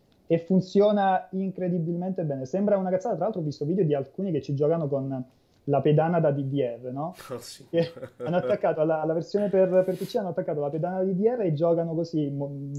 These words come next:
Speaker 1: a questo roguelike
Speaker 2: Ballando.
Speaker 1: ballando, ed è, ed è incredibile. E la colonna sonora è, è fighissima, cioè proprio fatta da Dio, perché poi, eh, l'autore della colonna sonora principale, perché poi la versione per Switch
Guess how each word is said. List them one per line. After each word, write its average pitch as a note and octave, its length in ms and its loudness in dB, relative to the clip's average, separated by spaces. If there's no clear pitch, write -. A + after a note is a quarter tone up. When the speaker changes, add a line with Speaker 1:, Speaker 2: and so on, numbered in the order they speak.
Speaker 1:
a C#3+ 100 0
questo E3+ 240 2
roguelike E3+ 320 4
Speaker 2:
Ballando. F3 360 2
Speaker 1:
ballando, C#3 640 0
ed D3+ 100 2
è, D3+ 480 2
ed D3+ 80 0
è D#3+ 60 4
incredibile. C#3+ 800 -2
E D#3+ 540 4
la E3+ 180 4
colonna F#3 280 2
sonora A3 460 -4
è, C#3 400 0
è C#3 140 -6
fighissima, C3+ 680 -6
cioè C3 100 -8
proprio D3+ 220 4
fatta C3 880 -2
da C#3 140 -2
Dio, E3+ 280 4
perché C#3 220 0
poi, D3+ 320 0
eh, C3 240 -2
l'autore E3 880 4
della D3+ 600 2
colonna F3+ 300 4
sonora F#3 300 0
principale, F3+ 480 -2
perché D3 160 -4
poi F#3 120 -4
la F3+ 60 -2
versione D#3 300 -8
per D#3 80 -6
Switch G3 340 -8